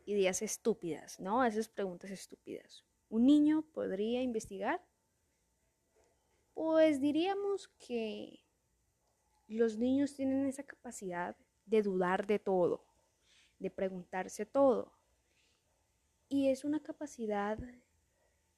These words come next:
que dota al niño de conocimientos nuevos. El niño no sabe qué es investigar, pero él constantemente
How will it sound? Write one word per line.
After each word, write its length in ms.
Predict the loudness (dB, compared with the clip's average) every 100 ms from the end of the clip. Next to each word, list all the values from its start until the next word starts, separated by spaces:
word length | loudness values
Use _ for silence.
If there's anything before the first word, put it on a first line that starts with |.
| _ _ _ _
que 460 | -2 0 0 -4 -10 _ _
dota 680 | 2 4 4 2 -2 -2 -6 -6
al 240 | -4 0
niño 500 | 2 2 0 -2 -6 -12 _ _ _ _ -8
de 140 | -6
conocimientos 720 | -4 -4 -6 -8 -8 -8 -12
nuevos. 500 | -10 -12 -12 -20 _ _ _ _ _ _ _
El 120 | -2 2
niño 280 | 4 4
no 120 | 4 2
sabe 360 | 0 2 2
qué 80 | -2
es 80 | -4
investigar, 640 | -2 -2 -4 -8 -8 -8 -4
pero 220 | -2 0
él 100 | -2
constantemente 960 | -6 -8 -8 -6 -4 -4 -6 -8 -12